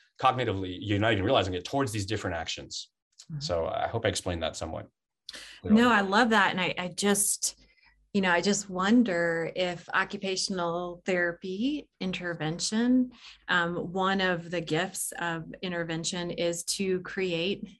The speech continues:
Speaker 2: intentional arcs. Um,
Speaker 1: Absolutely.
Speaker 2: to create possibility, to carry the torch of occupational justice, to create possibility where there was none,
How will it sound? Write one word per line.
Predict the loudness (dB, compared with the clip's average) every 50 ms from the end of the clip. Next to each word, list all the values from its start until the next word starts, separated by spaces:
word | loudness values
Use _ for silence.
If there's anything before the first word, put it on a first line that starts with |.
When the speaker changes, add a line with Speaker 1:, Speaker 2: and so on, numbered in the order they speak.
| _ -12
Speaker 2:
intentional | -12 -10 -8 -8 -8 -8 -8 -6 -6 -8 -6
arcs. | -6 -6 -8 -8 _ -12 -10 -10 -10 -10 -12 _ _ _ 0
Um, | 0 0
Speaker 1:
Absolutely. | 2 2 2 2 4 4 4 2 0 -2 -6
Speaker 2:
to | -10 -14 -20 -16 -8
create | -4 -2 0 0 0 -2 -4
possibility, | -6 -6 -6 -6 -6 -8 -6 -6 -6 -6 -4 -4 -4 -4 -4 -6 -6 -8 -8 -6 -4
to | 0 0 0
carry | -2 -4 -8 -6 -4 -2 0 0 0 0
the | 0 -4
torch | -6 -6 -6 -6 -6 -4
of | -4 -4
occupational | -6 -6 -8 -10 -8 -6 -4 -4 -4 -4 -4
justice, | -6 -6 -6 -6 -6 -6 -6 -6 -6
to | -10 -8
create | -6 -4 -4 -4 -4
possibility | -6 -6 -6 -4 -4 -2 -2 -2 -2
where | -2 -2 -2 -2
there | -2 -2 -4
was | -4 -4 -4 -2 -2 0 -2 -2 -2
none, | -4 -6 -6 -6 -6 -6 -8 -8